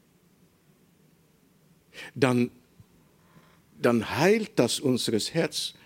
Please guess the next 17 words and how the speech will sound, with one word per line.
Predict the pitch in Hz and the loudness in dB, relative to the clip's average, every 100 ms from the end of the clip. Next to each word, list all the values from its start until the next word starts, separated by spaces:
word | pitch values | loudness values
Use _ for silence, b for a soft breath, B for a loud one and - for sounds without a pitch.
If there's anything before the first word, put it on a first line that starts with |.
| b b _ _ - | b b _ _ -2
aber | 131 139 | 0 2
es | 131 127 | 0 0
macht | 123 - | -2 -2
mehr. | 139 147 120 B - | 2 2 2 B -2
Jetzt | 120 - - - - _ _ _ _ _ _ _ _ _ _ _ _ - _ _ _ _ - - _ _ _ - - - - | -2 -2 -6 -8 -16 _ _ _ _ _ _ _ _ _ _ _ _ -20 _ _ _ _ -20 -20 _ _ _ -20 -20 -20 -4
können | - 127 117 107 120 | 0 2 2 0 0
wir | 170 135 95 135 156 _ _ _ _ _ _ - | 2 2 0 -6 -12 _ _ _ _ _ _ -2
diejenigen, | 113 113 117 110 101 98 | 2 4 4 2 0 -2
die | 98 | -4
Trost | - 113 98 - - - _ _ _ _ - | -4 -4 -2 -6 -12 -20 _ _ _ _ -4
brauchen, | 101 85 78 104 113 _ _ _ _ _ _ _ b b b _ _ _ _ _ _ _ _ _ _ - | -2 -2 -6 -12 -12 _ _ _ _ _ _ _ b b b _ _ _ _ _ _ _ _ _ _ -2
trösten | 131 139 143 - 139 131 | 2 4 2 -2 -2 0
mit | 110 | 0
dem | 98 - | 0 -2
Trost, | - 113 120 - - - _ _ _ _ _ | -2 -2 -2 -8 -14 -20 _ _ _ _ _
die | 107 92 | -4 0
wir | 98 92 | 0 0